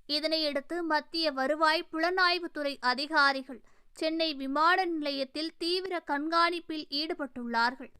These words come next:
அப்போது, துபாயிலிருந்து சென்னை வருவதற்கு டிக்கெட் முன்பதிவு செய்திருந்த ஒரு பயணியும்,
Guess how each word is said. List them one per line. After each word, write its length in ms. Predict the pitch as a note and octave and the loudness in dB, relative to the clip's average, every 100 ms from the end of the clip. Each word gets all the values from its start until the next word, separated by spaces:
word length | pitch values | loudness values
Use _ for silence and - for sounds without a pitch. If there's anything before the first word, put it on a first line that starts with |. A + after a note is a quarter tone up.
| _ - | _ 2
அப்போது, 600 | C#4+ C#4+ F4 D#4 D#4+ C#4 | 2 2 -2 -2 -2 -4
துபாயிலிருந்து 880 | C#4 D4+ E4 F#4+ E4+ D4+ C#4+ D4 D#4+ | 0 4 4 4 0 -2 -4 -6 -6
சென்னை 440 | E4 D4 D4 C#4+ | -4 -2 -2 -4
வருவதற்கு 760 | B3 B3 C#4+ D4 C4+ C4 E4 F4 | -2 -2 0 0 -2 -6 -8 -4
டிக்கெட் 380 | E4+ E4+ E4+ E4 | -6 -4 -4 -6
முன்பதிவு 640 | C4+ C#4 D4+ D#4+ D#4+ D4 | -4 -6 -2 0 0 -4
செய்திருந்த 720 | C#4 C4 C4 C4 C4 B3+ C#4 C#4 | -6 -4 -4 -4 -4 -2 -2 0
ஒரு 260 | C4 B3+ B3+ | 2 2 2
பயணியும், 540 | B3+ C4 C4+ B3 | 0 0 -2 -6